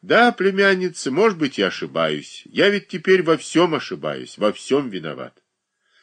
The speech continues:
Вот Павла Абрамовна с утра и до ночи только считает мои провинности.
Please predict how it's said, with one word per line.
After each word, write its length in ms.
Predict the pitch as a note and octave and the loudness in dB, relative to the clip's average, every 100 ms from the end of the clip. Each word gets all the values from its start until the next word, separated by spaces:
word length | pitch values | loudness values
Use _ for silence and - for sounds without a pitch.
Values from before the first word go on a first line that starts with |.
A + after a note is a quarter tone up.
| _ | _
Вот 280 | D#3+ G#3+ - | 0 0 2
Павла 380 | D3+ G3 F#3 D3 | 4 4 6 4
Абрамовна 600 | G2+ A2+ D#3 D3 G#2+ E2+ | 4 4 2 2 -4 -8
с 140 | - | -6
утра 360 | G#2+ - F3+ A3+ | -6 0 2 4
и 60 | D#3+ | 2
до 280 | G#2+ F#3 D#3 | 4 4 2
ночи 260 | A2+ - | -2 -8
только 320 | - G#2+ - | -4 -4 -4
считает 680 | G2 - G#2 - A2 G2 F2+ | -8 -6 -4 2 2 2 -2
мои 520 | F#2+ G2+ G#2+ G2+ F#2 | -4 -2 0 -2 -4
провинности. 960 | E2+ - A#2+ A2 G2 D#2+ C#2 - - | -6 -2 0 0 -4 -8 -14 -20 -20